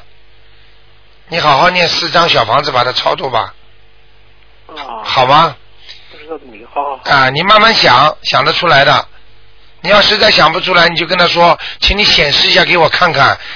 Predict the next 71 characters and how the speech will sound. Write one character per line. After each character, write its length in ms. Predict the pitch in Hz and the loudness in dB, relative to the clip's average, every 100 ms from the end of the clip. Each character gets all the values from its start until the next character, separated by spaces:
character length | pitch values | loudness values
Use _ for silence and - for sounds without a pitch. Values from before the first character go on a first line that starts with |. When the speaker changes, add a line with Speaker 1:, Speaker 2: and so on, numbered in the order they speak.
| - | -8
Speaker 1:
那 140 | 156 | -4
他 180 | - 180 | 0 2
要 140 | 196 | 2
是 140 | 175 175 | 2 0
再 180 | 208 196 | 0 0
在 140 | 185 | 0
你 120 | 160 | -2
梦 200 | 160 185 | 0 0
中 240 | 160 170 160 - - | 2 0 0 -6 -10
再 140 | - 196 | -2 0
把 160 | 160 | 2
你 140 | 180 175 | 2 2
弄 160 | 180 | 2
得 100 | 175 | 2
喘 240 | 175 - 139 | 2 0 0
不 100 | 160 | 0
过 120 | 170 | 0
气 160 | - 175 | 0 2
来， 160 | 151 | 2
台 160 | - 147 | 2 0
长 160 | 143 | 0
就 100 | 139 | -2
不 100 | 143 | -4
管 200 | 143 120 | 0 0
了 80 | 110 | 0
啊。 340 | 127 123 101 - - - - - - - - | 0 0 0 -4 -20 -20 -20 -20 -20 -20 -14
因 100 | 190 | -4
为 100 | 202 | -2
你 120 | 185 | 0
硬 320 | 165 180 214 226 | 0 0 0 2
要， 140 | 202 | 4
硬 200 | 190 214 | 4 2
要 100 | 185 | 2
看 240 | - 202 | 2 0
看 160 | 165 143 | 2 0
他， 300 | 120 131 127 - - | 2 0 0 -4 -14
你 80 | - | -4
就 80 | 147 | 0
要 60 | 180 | 2
冒 180 | 180 165 | 4 2
这 100 | 160 | 0
个 60 | |
风 180 | 151 180 | -2 -2
险 200 | 170 131 | 0 0
了。 100 | 101 107 - - - - - - - - - - - - | -2 -4 -8 -20 -20 -20 -20 -20 -20 -20 -20 -20 -20 -18
Speaker 2:
啊， 100 | 135 | -14
那 60 | 151 | -12
我 60 | 131 | -12
就 60 | |
不 80 | - | -8
看 120 | 185 147 | -6 -6
他 80 | |
这 60 | 120 | -8
个。 180 | 123 165 | -6 0
Speaker 1:
啊， 220 | 175 180 | 4 4
你 140 | 196 | 2
不 100 | 220 | 2
要 60 | 254 | 2
看， 200 | - 247 | 2 0
就 80 | 214 | 0
好 160 | 208 156 | 2 4
好 100 | 214 | 4
念 200 | 247 240 | 2 2
嘛， 60 | 220 | 2
就 120 | 214 | 0
是 180 | - 208 | 2 4
啦。 320 | 190 - 151 - - - - - | 4 4 0 -8 -20 -20 -20 -8
看 220 | - 202 | 0 0
什 120 | 160 135 | 2 2
么？ 80 | 165 143 92 | 4 2 0
Speaker 2:
OK， 260 | - - | -6 -20